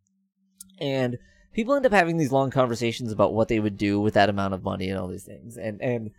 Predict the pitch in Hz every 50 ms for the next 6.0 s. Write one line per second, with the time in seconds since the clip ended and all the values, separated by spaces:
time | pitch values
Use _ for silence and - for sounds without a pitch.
0 | _ _ _ - 139 135 117 147 185 208 226 240 254 262 - 214 190 170 165 151
1 | 120 107 - _ _ _ - 113 113 135 135 131 131 120 - - 120 120 120 123
2 | 127 117 110 107 104 - 127 120 113 110 110 - - 147 151 160 151 156 147 123
3 | 123 113 107 107 104 104 - 135 147 156 156 131 131 135 135 156 - - - 127
4 | 139 131 147 139 123 131 127 120 120 120 120 120 110 110 110 113 107 104 110 107
5 | 104 101 104 104 101 92 - - - - 101 - 135 127 127 123 120 117 117 110